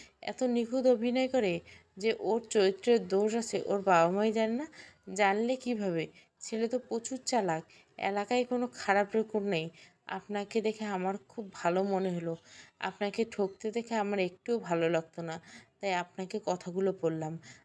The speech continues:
আমার কথা বিশ্বাস না হলে কে? তনুকে কথার মারপ্যাঁচে চেপে ধরবেন, দেখবেন সব স্বীকার করে নেবে। আর হ্যাঁ,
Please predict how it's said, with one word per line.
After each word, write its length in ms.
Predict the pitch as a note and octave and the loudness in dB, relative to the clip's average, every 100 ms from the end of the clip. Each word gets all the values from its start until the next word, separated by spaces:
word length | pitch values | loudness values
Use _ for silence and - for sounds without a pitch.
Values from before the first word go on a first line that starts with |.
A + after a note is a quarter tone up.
| - | -6
আমার 280 | G#3 A#3+ B3 | -2 -2 -2
কথা 220 | C4+ C4 | -2 -2
বিশ্বাস 440 | A3 - B3+ A#3+ B3 | -2 -2 -2 -4 -4
না 60 | |
হলে 200 | A#3 C4 | -4 -4
কে? 220 | D4+ F#4 F#4+ - - - - | -4 -6 -6 -10 -20 -20 -2
তনুকে 400 | A#3 A#3+ C4 C4 A3 | 2 4 4 4 4
কথার 320 | G#3+ A3+ A#3+ | 0 2 2
মারপ্যাঁচে 600 | G#3+ F#3+ G3 A3 - D4+ | 4 4 2 -4 -4 -4
চেপে 300 | B3+ F#3 F3 | -2 -2 0
ধরবেন, 380 | E3+ D#3+ E3 E3 - - _ F#3 | -2 -2 -4 -8 -12 -20 _ -4
দেখবেন 300 | F#3+ F#3 G#3+ | -4 -4 -6
সব 280 | - A3 | -4 -4
স্বীকার 420 | - - F#3 F3 F3 | -4 -2 2 2 2
করে 180 | F3 | 0
নেবে। 220 | E3+ E3 D#3 - - _ | 0 -2 -6 -10 -20 _
আর 140 | F3+ E3+ | -10 -8
হ্যাঁ, 340 | E3 F3+ E3 | -4 0 0